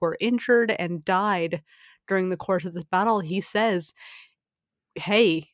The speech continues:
supernatural folks, you fucked up. You involved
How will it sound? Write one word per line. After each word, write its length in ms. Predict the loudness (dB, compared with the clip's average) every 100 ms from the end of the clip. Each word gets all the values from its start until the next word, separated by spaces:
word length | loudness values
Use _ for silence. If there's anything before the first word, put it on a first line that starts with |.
| _ -16 -8
supernatural 520 | -2 0 2 0 -2
folks, 480 | -2 -2 -2 -8 -18 _ _
you 220 | -4 -2
fucked 440 | -2 -2 -2 -2 -4
up. 300 | -4 -6 -20 -20 _ _ _ _
You 200 | -4 0
involved 800 | 2 2 2 2 0 -2 -6 -14